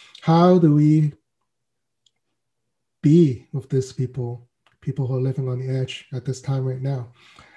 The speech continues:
Um, several months ago, when, when the lockdown happened, I went and helped delivered some of the food and lunch boxes and meals to the elderly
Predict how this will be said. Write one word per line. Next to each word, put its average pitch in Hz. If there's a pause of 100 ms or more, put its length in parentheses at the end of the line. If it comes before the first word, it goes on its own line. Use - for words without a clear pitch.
(480)
Um, 131
several 160
months 160
ago, 135
when, 131 (560)
when 131 (100)
the 139
lockdown 156
happened, 151
I 127
went 135
and 123
helped 143
delivered 131 (640)
some 131
of 127
the 123
food 143
and 127
lunch 143
boxes 139
and 127
meals 139
to 131
the 139
elderly 131